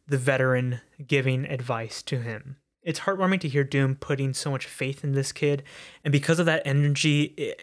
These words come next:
it's my favorite on the record. I like Naru's hook on this one. I don't mind his awkwardish delivery, as I think it works well here. And Doom's production is bright and juvenile.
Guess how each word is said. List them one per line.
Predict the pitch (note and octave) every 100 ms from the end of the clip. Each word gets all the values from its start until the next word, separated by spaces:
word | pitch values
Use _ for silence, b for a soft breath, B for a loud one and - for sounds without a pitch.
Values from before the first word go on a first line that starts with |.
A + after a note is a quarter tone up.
| -
it's | G#3 C#3+
my | D3
favorite | B2 - B2+ A#2+ -
on | B2
the | A#2+
record. | A#2+ A2 A#2+ C3 b b b _ -
I | D3+
like | E3+ D#3+
Naru's | D#3 D3+ -
hook | -
on | D#3+
this | D3+ -
one. | D#3+ D3+ D#3+ F3 -
I | C3+
don't | C#3 D3+
mind | D#3 C#3 C3+
his | C3+ -
awkwardish | C3+ - C3+ C3 -
delivery, | C#3 B2 A#2+ C3 C3 B2+ B B B
as | D3
I | C3
think | - C#3
it | C3+ C#3
works | B2+ - -
well | A#2
here. | B2 D3 D#3 D#3+ b b b b b
And | D3 C3+
Doom's | D#3 E3+
production | - E3 C3+ C3 - C#3
is | C3 B2
bright | - B2+ A#2 - - _
and | C#3 B2 B2
juvenile. | B2 D3 - - -